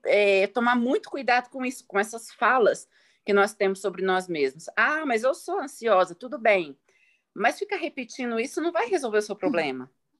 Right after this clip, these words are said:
Speaker 1: né? Não vai resolver. Vai só reforçar, vai só aumentar.
Speaker 2: E clinicamente falando, Lu,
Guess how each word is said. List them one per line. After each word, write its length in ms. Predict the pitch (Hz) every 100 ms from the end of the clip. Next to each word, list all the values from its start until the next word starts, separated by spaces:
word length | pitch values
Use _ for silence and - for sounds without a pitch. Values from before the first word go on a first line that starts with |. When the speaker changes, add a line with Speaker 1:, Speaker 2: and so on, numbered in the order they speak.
| _ -
Speaker 1:
né? 140 | 127
Não 100 | 226 214
vai 120 | 226
resolver. 560 | 220 226 196 175 131 _ _ _ _
Vai 140 | 156
só 180 | 180 269
reforçar, 600 | 311 349 285 285 226 196
vai 80 | 175
só 180 | - 208
aumentar. 460 | 262 311 - 190 339
Speaker 2:
E 60 |
clinicamente 1000 | - 381 440 466 453 403 349 302 285 -
falando, 640 | 277 240 226 262 320 262
Lu, 480 | 233 220 190 180